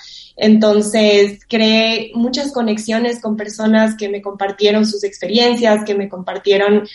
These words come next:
el sentimiento de usar ropa interior menstrual y creo que eso también me dio mucha, mucho incentivo para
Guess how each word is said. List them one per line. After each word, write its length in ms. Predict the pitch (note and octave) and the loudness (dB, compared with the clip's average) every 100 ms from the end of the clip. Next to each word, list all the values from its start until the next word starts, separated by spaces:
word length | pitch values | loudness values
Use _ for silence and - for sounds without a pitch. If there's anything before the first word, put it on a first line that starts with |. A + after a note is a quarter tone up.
| - | -10
el 240 | - A3 G#3+ | 0 2 2
sentimiento 680 | G#3+ G#3 G#3+ G#3+ B3 C#4+ A3+ | 2 2 4 4 4 4 2
de 60 | |
usar 300 | G3 G#3 G#3 | 0 0 0
ropa 220 | G#3 G3+ | 0 -2
interior 380 | G3+ G3+ G3 G3 | -4 -4 -4 -4
menstrual 460 | G3+ G3 - G#3 G#3 | -6 -8 -2 2 2
y 80 | G#3+ | 0
creo 180 | G3 | -6
que 100 | G3 | -8
eso 140 | G3+ G#3 | -10 -6
también 380 | G#3+ F#3+ G3 G3 | -4 -2 -2 -2
me 100 | F3+ | 0
dio 280 | G3 G3+ - - - _ | 0 0 -2 -18 -20 _
mucha, 840 | A3 A#3+ A3+ C4 B3 A#3 - G#3+ - | 2 4 4 4 4 4 2 -4 -10
mucho 240 | B3 C4+ E4 | -4 -2 0
incentivo 600 | D#4+ A#3+ G#3+ A3 B3 B3+ | -2 -2 0 2 2 2
para 560 | A3 G3+ F#3 F#3 - | 2 2 0 -2 -8